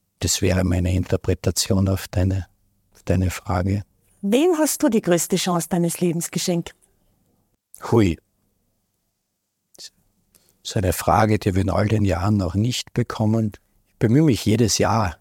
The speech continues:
Speaker 1: äh, immer wieder auch ein großes Konzert zu spielen und die Einnahmen dann für,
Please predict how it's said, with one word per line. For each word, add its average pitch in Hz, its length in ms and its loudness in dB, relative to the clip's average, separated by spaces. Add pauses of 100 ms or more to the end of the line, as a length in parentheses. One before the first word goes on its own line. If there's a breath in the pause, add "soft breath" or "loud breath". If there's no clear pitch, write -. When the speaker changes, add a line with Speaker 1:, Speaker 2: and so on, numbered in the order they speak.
(140)
Speaker 1:
äh, 104 260 2
immer 113 220 2
wieder 104 260 0
auch 101 180 -2
ein 95 160 0
großes 104 440 -2
Konzert 101 460 -2
zu - 220 -4
spielen 110 420 0
und 98 180 0
die 107 80 -2
Einnahmen 98 540 2
dann 90 240 0
für, 92 360 -2